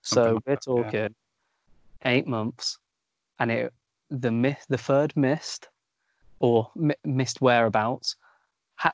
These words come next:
Speaker 2: to have happened before that world champs.
Speaker 1: Yeah, exactly. And that's the bit, it's just absolutely crazy. This is A,
Speaker 2: So
Speaker 1: too damn long, B
Speaker 2: Nine months we could be talking about.
Speaker 1: Yeah, it's just absolutely crazy. What do we, what do we know? And for, uh, for, for Shawnee, for instance, she could be the world champ now.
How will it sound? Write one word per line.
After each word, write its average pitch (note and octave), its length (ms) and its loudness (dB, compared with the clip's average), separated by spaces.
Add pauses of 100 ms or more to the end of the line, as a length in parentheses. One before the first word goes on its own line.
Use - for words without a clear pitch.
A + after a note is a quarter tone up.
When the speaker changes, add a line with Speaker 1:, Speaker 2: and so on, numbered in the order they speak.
Speaker 2:
to D#3 120 -2
have C#3 80 0
happened B2 400 -4
before B2+ 480 -2
that A2 180 0
world A2+ 220 -4
champs. - 480 -8 (100)
Speaker 1:
Yeah, D3+ 200 0
exactly. - 360 -2
And A#2 120 -2
that's C#3 240 4
the - 80 -6
bit, A2+ 200 2
it's A#2 140 -6
just A2+ 200 -8 (140)
absolutely C#3+ 340 0
crazy. G2+ 320 -4
This C3+ 160 0
is A#2+ 160 -6
A, D3+ 220 6
Speaker 2:
So D#3+ 60 -2 (480)
Speaker 1:
too F3 240 4
damn C3+ 260 2
long, G#2 360 -2 (520)
B A2 280 -2
Speaker 2:
Nine G3+ 320 2 (100)
months D#3 320 -8
we B2+ 100 2
could B2+ 140 -2
be B2 100 2
talking C3 320 0
about. - 280 -6 (300)
Speaker 1:
Yeah, G#2+ 300 -6 (100)
it's A#2 160 -6
just - 240 -12
absolutely A#2 360 -10
crazy. G2 240 -8
What D3 180 0
do C3+ 80 -2
we, A#2+ 100 2
what - 320 -2
do A#2+ 60 -6
we A2+ 60 -2
know? A2 120 2
And A2+ 300 -2
for, - 160 -6
uh, C#3 60 0
for, C3+ 160 -6
for C3+ 160 -2
Shawnee, D3+ 340 4
for - 140 -2
instance, G2+ 420 -6 (360)
she - 120 -4
could - 140 0
be - 80 4
the G#3 80 2
world F#3+ 180 4
champ E3+ 280 0
now. A2+ 220 -4